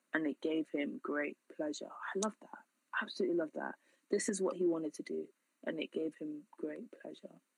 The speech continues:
But what implications do you think that this has, that God has decided to adopt us into his family, to bring us to himself through Jesus Christ? What implications do you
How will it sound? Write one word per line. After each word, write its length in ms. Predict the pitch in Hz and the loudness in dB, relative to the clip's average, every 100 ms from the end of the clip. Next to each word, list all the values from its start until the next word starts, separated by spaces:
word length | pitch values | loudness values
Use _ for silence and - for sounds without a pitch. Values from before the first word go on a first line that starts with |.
| _ _ _ - | _ _ _ 4
But 80 | 185 | 6
what 180 | 220 233 | 8 8
implications 840 | 240 226 - 185 185 - 156 151 - | 6 4 4 4 6 4 2 -2 0
do 80 | - | 2
you 140 | - - | 2 0
think 240 | 147 247 - _ | -2 -2 -8 _
that 120 | - - | -6 -4
this 120 | - - - | -6 -2 0
has, 340 | 156 151 156 160 _ _ _ _ _ | 2 2 0 -4 _ _ _ _ _
that 180 | 156 160 | 4 6
God 260 | 190 185 185 | 8 8 8
has 180 | 185 160 | 6 2
decided 400 | 208 165 165 160 | 0 2 4 4
to 120 | 156 | 2
adopt 360 | 151 175 - 170 | 4 2 2 -2
us 100 | - | 0
into 280 | 175 170 165 | 0 2 0
his 200 | 160 - | 0 0
family, 600 | - 160 170 165 165 - _ _ _ | 2 2 2 0 -2 -4 _ _ _
to 100 | - | -4
bring 340 | 160 175 180 165 | 2 4 6 4
us 180 | 165 - - | 2 -2 -2
to 200 | - 190 | 4 4
himself 580 | 180 170 - 165 165 190 - _ _ _ - | 4 2 4 6 6 4 -4 _ _ _ 4
through 180 | 175 | 4
Jesus 380 | 160 170 156 151 | 6 4 4 2
Christ? 360 | - 151 156 - _ _ | 2 2 2 -4 _ _
What 180 | 196 208 | 2 4
implications 800 | 214 196 170 - 160 - 151 151 - | 4 2 0 0 -2 0 -2 -2 -4
do 80 | |
you 80 | - | -4